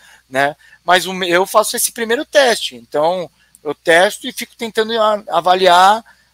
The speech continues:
coisas que o tênis tá pegando, ó, ele aperta mais aqui, a forma dele é estreita, essa parte aqui dele é menos confortável, é mais duro. Então é isso que eu tento mostrar, e é isso que eu, que,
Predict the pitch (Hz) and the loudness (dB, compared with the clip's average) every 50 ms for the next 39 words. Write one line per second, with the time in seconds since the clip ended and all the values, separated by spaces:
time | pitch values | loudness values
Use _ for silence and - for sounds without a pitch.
0 | _ _ _ _ _ _ _ 180 190 196 180 170 170 - - - 202 202 220 233 | _ _ _ _ _ _ _ -2 -2 -2 -2 -2 -6 -8 -8 -8 -10 -10 -10 -10
1 | - - 180 165 160 - - - 139 - 208 220 190 185 190 190 180 165 175 175 | -10 -8 -8 -8 -6 -4 -2 -2 -2 -2 -2 -4 0 2 2 2 2 2 2 2
2 | 170 151 143 139 - - 156 147 - 160 147 151 156 165 185 - - - 180 - | 2 4 2 0 0 -2 -4 -4 -4 -2 -2 -2 -2 -2 -4 -6 -6 -6 -8 -8
3 | - 147 147 139 143 139 151 147 160 180 185 - - - 180 175 165 147 _ 123 | -8 -8 -6 -6 -4 -4 -2 -2 -2 -4 -4 -6 -6 -4 -4 -4 -4 -4 _ -10
4 | 113 - - 135 - - 127 - - 139 135 - 156 - - 151 127 123 139 139 | -14 -14 -14 -12 -10 -10 -8 -6 -6 -6 -6 -6 -8 -14 -14 -14 -10 -8 -6 -6
5 | 143 143 139 143 139 131 - - 147 127 - 202 180 - - 170 160 147 131 127 | -6 -6 -8 -10 -14 -14 -14 -14 -16 -14 -12 -10 -8 -4 -2 0 0 0 -2 -4
6 | 123 131 143 143 - - 147 165 185 190 180 156 - _ _ _ _ _ _ _ | -4 -4 -4 -4 -6 -10 -12 -10 -8 -6 -6 -8 -10 _ _ _ _ _ _ _
7 | _ _ _ _ - 165 165 180 214 269 269 254 - - - 240 - - 220 190 | _ _ _ _ -6 -4 -2 -2 -2 -2 -2 -4 -6 -8 -10 -12 -12 -12 -14 -14
8 | - 247 254 247 254 247 254 269 - - - 208 180 175 214 254 240 _ _ _ | -14 -16 -16 -14 -12 -10 -8 -8 -8 -6 -2 2 4 4 4 2 0 _ _ _
9 | _ _ _ _ _ _ _ _ _ _ _ - - 190 190 185 185 190 202 220 | _ _ _ _ _ _ _ _ _ _ _ -10 0 4 4 6 6 4 2 0
10 | 208 - - 220 214 208 208 202 - _ _ _ _ _ _ _ _ - 170 175 | -4 -4 -4 -2 0 0 0 -2 -2 _ _ _ _ _ _ _ _ -10 -8 -6
11 | 175 | -6